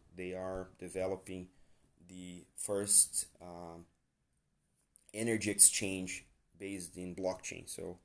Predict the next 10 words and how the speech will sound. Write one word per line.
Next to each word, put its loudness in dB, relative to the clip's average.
it's -8
a -4
pretty, -4
pretty -2
interesting -2
development. 0
And 2
now 6
they 4
announced, 4